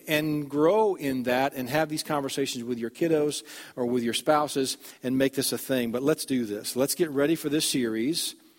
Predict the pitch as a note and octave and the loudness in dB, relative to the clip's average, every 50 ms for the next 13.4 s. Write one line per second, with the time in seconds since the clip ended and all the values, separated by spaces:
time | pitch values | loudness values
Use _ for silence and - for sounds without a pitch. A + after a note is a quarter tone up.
0 | - _ _ _ _ _ _ _ _ _ _ _ _ _ _ _ _ - - A#2+ | -20 _ _ _ _ _ _ _ _ _ _ _ _ _ _ _ _ -6 -4 -4
1 | A#2+ - A#2+ A#2 B2 C3+ C#3+ D3 D#3 C#3+ C3 - C3 A#2 A2 G#2 A2 - - A#2+ | -2 0 0 2 2 2 2 2 0 -2 0 0 0 0 0 -2 -4 -8 -10 -16
2 | - _ _ _ _ _ _ _ _ _ _ _ _ _ _ _ _ _ _ _ | -20 _ _ _ _ _ _ _ _ _ _ _ _ _ _ _ _ _ _ _
3 | _ _ _ _ _ _ _ _ _ _ _ _ _ - - A#2+ A#2 A#2+ D#3 F3+ | _ _ _ _ _ _ _ _ _ _ _ _ _ -12 -8 -6 -2 0 0 0
4 | - - - E3 C#3 - - E3+ E3 E3 D#3+ D3 C3+ B2+ A#2 - - - A#2+ A2+ | 0 -4 -10 -12 -10 -6 -2 0 2 2 2 2 0 0 0 -2 -2 -2 -2 -4
5 | A2 G#2 - - - - - - - _ _ _ _ _ _ _ _ _ _ _ | -4 -10 -12 -10 -8 -6 -6 -6 -10 _ _ _ _ _ _ _ _ _ _ _
6 | _ _ _ _ _ _ _ _ _ _ _ _ _ _ _ _ _ - - C#3 | _ _ _ _ _ _ _ _ _ _ _ _ _ _ _ _ _ -6 -6 -4
7 | - D3 C3+ - - F3 E3+ - - C#3 C3 - - - A#2+ A2+ A2+ B2 C3 C3+ | -2 -2 -2 2 2 2 2 2 0 -2 0 0 -2 -2 -2 -4 -6 -8 -8 -6
8 | C3 - - - - _ _ _ _ _ _ _ _ _ _ _ _ _ _ _ | -6 -6 -6 -6 -10 _ _ _ _ _ _ _ _ _ _ _ _ _ _ _
9 | - - B2+ B2+ B2+ - - - E3+ E3+ E3+ E3+ E3 E3 - E3 E3 F3 F3+ D#3 | -8 -6 -4 -2 0 -2 0 0 0 0 0 0 -2 -2 -2 -2 -2 -2 -2 -4
10 | C3+ A#2 A2 _ _ _ _ _ _ _ _ _ _ _ _ _ _ _ _ _ | -8 -12 -18 _ _ _ _ _ _ _ _ _ _ _ _ _ _ _ _ _
11 | _ _ _ _ _ _ _ _ _ _ _ _ _ _ _ _ _ _ - B2 | _ _ _ _ _ _ _ _ _ _ _ _ _ _ _ _ _ _ -12 -8
12 | - - D#3 C3+ B2+ C#3 C#3 C#3 C#3+ D3+ E3+ F3+ F3 F3 F3 C#3+ C3 C3 B2+ A2+ | -2 0 0 0 0 0 2 2 2 4 2 2 0 0 -4 -4 -2 -2 -2 -4
13 | A#2 A2+ A2 G#2+ G#2+ - - | -4 -6 -6 -8 -10 -12 -16